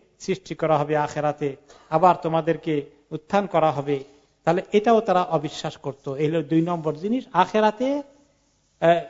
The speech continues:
কিয়ামতের দিন, হাসরের ময়দান, এগুলা তারা বিশ্বাস করে না। দুই নম্বর আপত্তি। তিন নম্বর আপত্তি হচ্ছে,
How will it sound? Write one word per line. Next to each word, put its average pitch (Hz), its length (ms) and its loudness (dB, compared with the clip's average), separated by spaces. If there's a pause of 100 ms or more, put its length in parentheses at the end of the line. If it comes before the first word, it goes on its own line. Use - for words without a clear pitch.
(560)
কিয়ামতের 208 500 4
দিন, 220 240 0
হাসরের 202 320 0
ময়দান, 202 320 0
এগুলা 214 320 2
তারা 214 180 0
বিশ্বাস 254 580 2 (580)
করে 139 260 2
না। - 260 -18 (200)
দুই 180 120 8
নম্বর 165 260 4
আপত্তি। 143 440 -8 (400)
তিন 247 160 8
নম্বর 254 220 4
আপত্তি 220 360 0
হচ্ছে, 180 600 0